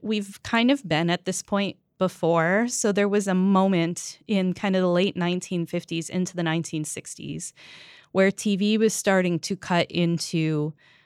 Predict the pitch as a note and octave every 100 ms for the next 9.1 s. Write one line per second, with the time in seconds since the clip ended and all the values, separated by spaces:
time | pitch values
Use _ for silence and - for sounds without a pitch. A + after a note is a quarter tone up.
0 | _ - - F3+ E3+ D#3 C#3 C3 C3+ C#3
1 | D#3+ E3 - E3 E3+ E3+ D#3 D#3 D#3+ D3+
2 | D#3+ D#3+ C#3 - F2 - C#3+ C#3 - D#3
3 | D#3 B3+ D3+ D3 D3+ E3 - E3 - D#3
4 | D#3+ D#3+ C#3+ C#3+ C#3+ C3+ F#3 - - -
5 | - - E3+ D3+ D#3 D#3 - - D#3 E3
6 | E3+ - E3 D#3+ D#3 - D3+ D3 C#3+ -
7 | _ _ _ - E3+ D3 C3 G3 - -
8 | - - - - G3+ F#3+ - A3+ G#3+ F#3